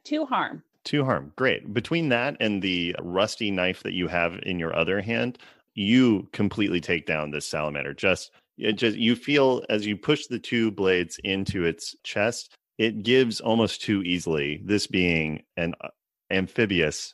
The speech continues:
Speaker 2: creature. It has a, a very permeable skin, and your blades slip right in and then pull down as it's just looking at you going, "Ah, ah, ah,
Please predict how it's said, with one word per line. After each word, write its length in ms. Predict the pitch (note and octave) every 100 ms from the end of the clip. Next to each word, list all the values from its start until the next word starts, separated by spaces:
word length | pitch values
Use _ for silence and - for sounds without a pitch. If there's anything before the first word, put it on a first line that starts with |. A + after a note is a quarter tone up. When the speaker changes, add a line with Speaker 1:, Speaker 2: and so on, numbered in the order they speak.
| -
Speaker 2:
creature. 460 | - G2+ - F2+
It 180 | E2+ F#2+
has 360 | G2 G2 F#2 F2
a, 280 | G2 F#2 F2 -
a 80 |
very 380 | F2 G#2 F#2+ E2+ -
permeable 640 | - B2 B2 A#2 G#2+ G2 F2+
skin, 540 | - - A2 G#2 G2+
and 320 | G2+ G2 F#2 F#2
your 360 | G2 G#2 G#2+
blades 600 | F#2 F#2+ F2+ E2+ E2+ - -
slip 540 | - - G#2+ F2+ - _ _
right 300 | G2 F#2+ F2+
in 420 | F#2 F2 E2+ D#2+ -
and 160 | F#2+ F2+
then 180 | E2 E2
pull 320 | - G2 F2
down 480 | E2 E2 D#2+ D2 D2 - - _ -
as 180 | G2
it's 160 | G2+ F2
just 200 | A#2 -
looking 320 | G#2+ G#2 G2+
at 80 | F#2
you 120 | G2
going, 240 | F#2+ F#2 G2 - -
"Ah, 120 | F#3 - - _ -
ah, 140 | F#3 - - _ _
ah, 120 | G3